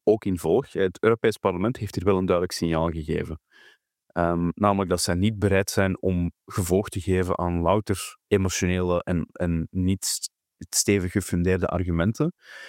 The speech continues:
En dat ze zelfs bereid zijn om, om tijdelijke uitzonderingen, want dat hadden ze even goed kunnen doen. Ze hadden ook kunnen zeggen, we gaan tijdelijk veel breder, eh, accepteren tot als we een permanente oplossing hebben. Want die permanente oplossing, de Child Sexual Abuse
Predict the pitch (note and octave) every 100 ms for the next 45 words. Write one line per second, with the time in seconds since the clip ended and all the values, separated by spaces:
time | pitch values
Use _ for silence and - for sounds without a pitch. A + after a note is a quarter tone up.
0 | - - F2 - F#2+ F2+ E2 F2+ G2+ -
1 | G#2 F#2 F#2 F2+ - F2+ E2+ - F#2+ F#2+
2 | G#2 - F2+ - G2 G2+ G2 G2 G2 _
3 | _ _ _ _ _ _ _ _ _ -
4 | F#2+ G#2+ F#2+ F#2 G2 E2+ G#2+ - E2+ E2
5 | E2 E2 E2+ G2 F#2 E2+ F#2+ G#2 F2+ F2
6 | E2 F#2+ G2 F2+ - - _ _ - F#2
7 | E2+ G#2+ F#2+ F#2 F2 F2+ E2+ E2+ - -
8 | F2 G2 G#2+ G#2+ F#2 F#2+ - E2+ D2+ -
9 | G2 F2+ F2 - G2+ F#2 - F2+ G#2 F2
10 | - - F#2 E2+ D#2 - - G#2+ - B2
11 | - - - - - - - G2+ G2 G2+
12 | - F2 E2 F#2+